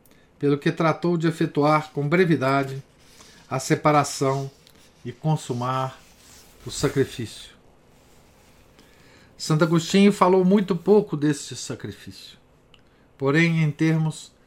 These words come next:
expressivos. "Deixei que me arrebatassem", exclama, aquela que me partilhava a existência.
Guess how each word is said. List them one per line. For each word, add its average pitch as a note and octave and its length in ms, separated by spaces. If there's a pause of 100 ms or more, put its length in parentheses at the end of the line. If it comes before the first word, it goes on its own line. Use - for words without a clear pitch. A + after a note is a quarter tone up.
(300)
expressivos. C#3 1300 (1500)
"Deixei F#3 800 (560)
que E3 160
me E3+ 140
arrebatassem", C3+ 1080 (1000)
exclama, A2 520 (1080)
aquela E3+ 500
que E3+ 140
me D#3+ 120
partilhava D3+ 880
a C3 40
existência. A2+ 720